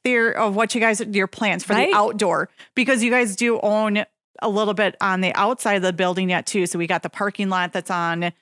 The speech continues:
Speaker 1: the Goodwill side.
Speaker 2: Right. Yeah.
Speaker 1: And,
Speaker 2: So we
Speaker 1: but
Speaker 2: have that.
Speaker 1: we got a little bit of green space yet too. So what's our plans
Speaker 2: We
Speaker 1: for our
Speaker 2: do.
Speaker 1: green space?
Speaker 2: Well, we actually own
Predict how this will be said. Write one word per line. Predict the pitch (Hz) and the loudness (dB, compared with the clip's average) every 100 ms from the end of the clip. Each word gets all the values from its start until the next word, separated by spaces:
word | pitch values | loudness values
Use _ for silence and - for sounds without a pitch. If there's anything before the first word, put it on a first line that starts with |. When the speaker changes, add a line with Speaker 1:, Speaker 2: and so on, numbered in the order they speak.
| _ _ | _ _
Speaker 1:
the | 175 180 185 175 175 175 175 175 - _ _ _ _ _ _ - 165 | -6 0 2 2 2 0 0 -4 -8 _ _ _ _ _ _ -16 -2
Goodwill | 214 180 208 208 | 0 2 0 0
side. | - 85 117 220 - 214 | -2 -2 -4 -6 -6 0
Speaker 2:
Right. | 208 277 - - | 0 0 -4 -6
Yeah. | 202 208 | 0 2
Speaker 1:
And, | 214 | 2
Speaker 2:
So | 190 | 2
we | 190 | 2
Speaker 1:
but | |
Speaker 2:
have | 226 190 | 2 0
that. | 190 240 262 | -2 -2 0
Speaker 1:
we | 254 | 2
got | 247 262 | 4 2
a | 254 | 4
little | 240 247 | 2 2
bit | 240 | 2
of | 190 | 0
green | 180 220 262 | 0 2 4
space | 240 175 175 208 - - _ | 2 0 -2 -2 -6 -10 _
yet | 202 190 - | -2 -2 0
too. | - 175 | -2 -2
So | - 196 180 175 - | 0 0 0 -2 -6
what's | 196 226 254 | -4 -2 -2
our | 240 | -2
plans | 226 233 233 | 0 0 2
Speaker 2:
We | 214 | 2
Speaker 1:
for | 202 | 2
our | 180 | 2
Speaker 2:
do. | 190 | 2
Speaker 1:
green | 220 294 | 2 2
space? | - - - - - | 0 -4 -6 -10 -4
Speaker 2:
Well, | 190 180 | 0 2
we | 175 320 | 2 2
actually | 233 240 - 254 214 | 2 0 0 -2 -2
own | 185 190 220 277 | 0 0 0 0